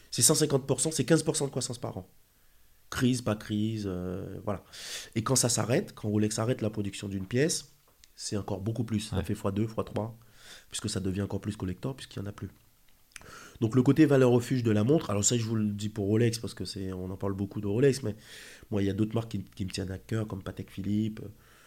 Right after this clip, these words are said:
Speaker 1: euh, comme Audemars Piguet, comme Vacheron Constantin, enfin voilà, on a des, des, des, des autres très belles marques. Cartier d'ailleurs fait des choses aussi, euh, assez sympathiques. Et Omega, qui est une marque assez mythique, a été, euh, la marque qui était portée, euh, sur la Lune par Buzz Aldrin, enfin voilà,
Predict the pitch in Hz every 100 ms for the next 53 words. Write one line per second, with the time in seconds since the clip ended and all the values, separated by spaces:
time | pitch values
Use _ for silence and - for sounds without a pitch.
0 | - _ - - 107 98 92 - - 101
1 | 98 95 101 98 101 95 - 98 92 -
2 | 90 98 101 95 95 101 101 113 87 117
3 | 87 98 107 110 120 101 - - - 98
4 | 95 98 95 113 120 - - 123 107 98
5 | 110 - - - 107 92 92 104 101 95
6 | - 95 101 - 104 - - - - -
7 | 123 117 - - - - 113 107 98 98
8 | 117 104 98 104 104 117 120 113 92 92
9 | - 92 101 98 92 104 107 95 90 98
10 | 95 90 87 85 98 92 90 - - 95
11 | 92 90 - - - - - - 95 95
12 | 87 95 92 - 95 90 92 92 92 98
13 | 95 - - 98